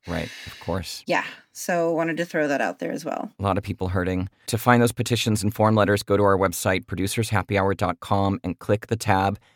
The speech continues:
Speaker 1: Take Action. Okay, should we, uh, get on to our interview?
Speaker 2: Yes, I'm very excited about
Speaker 1: All right.
Speaker 2: this.
Speaker 1: So, as I said, Cliff Zellman has been in the production industry for over thirty-five years.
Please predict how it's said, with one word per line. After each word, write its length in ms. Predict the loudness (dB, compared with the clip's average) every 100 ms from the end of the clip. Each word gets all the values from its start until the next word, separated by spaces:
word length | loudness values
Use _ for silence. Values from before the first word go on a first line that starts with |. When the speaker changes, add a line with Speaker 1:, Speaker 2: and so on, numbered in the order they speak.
| _ _ _ _ -2
Speaker 1:
Take 200 | 0 0
Action. 480 | -4 -6 -8 -8 -12 _ _ _ _ _ _ _ -4
Okay, 240 | 2 4 2 _
should 240 | -8 -4 2
we, 320 | 4 4 6
uh, 100 | 4
get 120 | 4 2
on 100 | 2
to 120 | 4
our 60 |
interview? 340 | 4 4 2 -4 -8 _ _ _ -20 -20 _
Speaker 2:
Yes, 500 | -4 2 2 0 -4
I'm 160 | -2 0
very 180 | -2 -2
excited 380 | -4 -6 -6
about 120 | -2 0
Speaker 1:
All 80 |
right. 180 | 2 0
Speaker 2:
this. 160 | -4 -14 -18 -14
Speaker 1:
So, 280 | 2 4 4 _ _ -2
as 160 | 2
I 60 | 4
said, 200 | 2 0
Cliff 220 | 2 2
Zellman 340 | 6 6 6 4
has 140 | 4
been 160 | 2 4
in 60 |
the 60 | 2
production 380 | 2 2 2 2
industry 400 | 2 0 -2 0
for 240 | 0 2
over 240 | 2 2
thirty-five 580 | 0 0 0 2 4 4
years. 380 | 2 0 -2